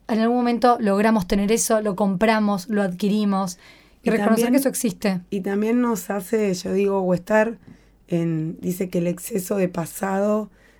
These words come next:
Speaker 2: me genera depresión y no puedo ver nada porque estoy tirado,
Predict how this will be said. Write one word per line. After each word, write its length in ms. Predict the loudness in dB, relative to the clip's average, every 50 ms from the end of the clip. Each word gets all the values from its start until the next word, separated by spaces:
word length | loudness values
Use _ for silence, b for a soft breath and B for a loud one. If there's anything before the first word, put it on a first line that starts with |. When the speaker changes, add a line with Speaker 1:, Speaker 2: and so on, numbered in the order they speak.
| b b _
Speaker 2:
me 120 | -4 -4
genera 420 | -4 0 0 2 2 4 2 2 2
depresión 880 | 0 0 0 0 -2 -2 -2 -2 0 2 2 4 4 2 0 -2 -4 -6 _ _
y 100 | -4 -2
no 160 | -2 -2 -4
puedo 240 | -2 -2 0 0 0
ver 140 | 0 0 0
nada 400 | 2 2 2 0 0 0 -2 -2
porque 160 | -4 -6 -10
estoy 180 | -8 -6 -6 -6
tirado, 680 | -4 -4 -4 -2 -2 -2 -2 -2 0 0 0 0 -2